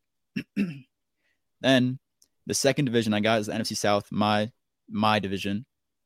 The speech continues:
And I think it will be my team's division, the Saints. I think they're gonna own the division pretty well, pretty handily. And I think with their record, we had the easiest record in the league this year.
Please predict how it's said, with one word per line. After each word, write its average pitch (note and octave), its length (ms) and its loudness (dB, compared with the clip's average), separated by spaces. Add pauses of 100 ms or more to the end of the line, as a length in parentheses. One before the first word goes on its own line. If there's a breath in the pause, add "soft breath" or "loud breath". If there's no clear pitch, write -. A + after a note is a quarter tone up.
(300)
And G#2+ 480 0
I F#2 140 -6
think B2+ 160 6
it A2+ 100 0
will B2+ 200 4
be A#2 160 2
my G#2+ 200 2
team's B2 300 0
division, G2+ 340 -4
the A2 60 -4
Saints. G#2+ 400 2
I A2+ 40 -6
think A#2 120 2
they're A#2 100 0
gonna G#2 160 -2 (220)
own B2+ 200 4
the B2 60 2
division G#2+ 300 0
pretty B2 260 0
well, G2 340 -2 (180)
pretty A#2+ 180 2
handily. G2+ 440 -2 (640)
And C3+ 120 4
I C3+ 60 4
think D#3+ 360 -2 (1600)
with B2 140 0
their E3+ 160 8
record, D3 300 6
we A#2 60 4
had D3+ 140 4
the C3+ 160 -6
easiest B2 300 2
record A2 420 0
in A#2+ 140 0
the G#2+ 80 2
league G2 240 -4
this - 180 -8
year. E2+ 220 -8